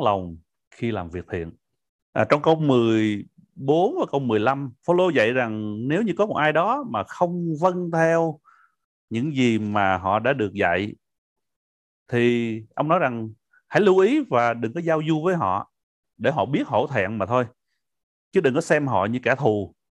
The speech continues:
Trái lại hãy khuyên nhủ họ như là anh em vậy. Rất là nhiều lần ở trong Kinh Thánh Tân Ước, chúng ta được, được dạy cái cách mà chúng ta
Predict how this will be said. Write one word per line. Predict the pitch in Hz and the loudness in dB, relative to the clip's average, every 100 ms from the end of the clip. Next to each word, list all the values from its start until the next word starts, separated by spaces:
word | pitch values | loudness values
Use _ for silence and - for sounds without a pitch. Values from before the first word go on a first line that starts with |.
| _ _ _ _ _ | _ _ _ _ _
Trái | 127 151 | -2 0
lại | 92 92 | 0 -2
hãy | 95 113 | -6 -10
khuyên | - 156 143 127 | -2 0 2 0
nhủ | 90 123 | -4 -4
họ | 165 90 - _ _ - | -6 -10 -12 _ _ -12
như | 113 | -8
là | 90 | -6
anh | 104 | -6
em | 101 92 | -8 -10
vậy. | 92 _ _ _ _ _ _ _ | -16 _ _ _ _ _ _ _
Rất | 226 - | 2 2
là | 165 123 | 2 0
nhiều | 110 117 120 120 117 | 0 0 4 4 4
lần | 117 107 104 | 2 2 -2
ở | 101 - | -6 -6
trong | 135 127 | -6 -4
Kinh | 123 | -4
Thánh | 135 165 | -4 -4
Tân | 120 | -4
Ước, | 127 165 - - | -2 -4 -6 -10
chúng | 147 | -4
ta | 143 | -2
được, | 120 107 | 0 0
được | 107 101 | 0 -2
dạy | - 98 82 92 95 _ _ _ | -2 0 0 -2 -8 _ _ _
cái | - 185 | -14 -4
cách | 214 254 - _ | 0 0 -2 _
mà | 107 101 92 82 _ _ | -6 -2 -2 -6 _ _
chúng | 131 139 | -6 -2
ta | 127 117 110 | 0 2 0